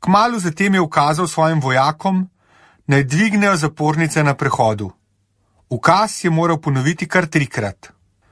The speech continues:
Ko je novinar Financial Timesa Haralda Jegera pohvalil, češ da je bil heroj, je ta odvrnil:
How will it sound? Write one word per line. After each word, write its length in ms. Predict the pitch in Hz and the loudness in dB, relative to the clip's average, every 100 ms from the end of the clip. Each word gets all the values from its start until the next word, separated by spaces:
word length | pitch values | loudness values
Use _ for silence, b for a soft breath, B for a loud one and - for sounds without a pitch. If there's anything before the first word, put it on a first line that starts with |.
| _ _ _ _ _ _ _ | _ _ _ _ _ _ _
Ko 140 | - | 0
je 60 | 254 | 2
novinar 460 | 233 208 254 247 214 | 2 0 0 0 -2
Financial 520 | 190 180 202 196 196 | -2 0 0 -2 -2
Timesa 400 | 175 165 175 160 | 0 0 -2 -4
Haralda 420 | - 165 180 165 | 0 0 0 0
Jegera 320 | 151 160 165 | 0 0 -2
pohvalil, 680 | 156 127 139 139 165 170 170 - _ _ _ _ - | -2 -4 0 2 2 0 -4 -10 _ _ _ _ -4
češ 220 | 180 170 | 0 0
da 100 | 156 | 2
je 60 | |
bil 160 | 151 165 | 2 0
heroj, 480 | - 139 131 175 185 - _ _ _ _ - | 0 0 2 0 -2 -8 _ _ _ _ -6
je 160 | 147 147 | -2 2
ta 160 | 156 | 2
odvrnil: 600 | 160 139 135 131 120 98 | 2 -2 -2 -2 -4 -8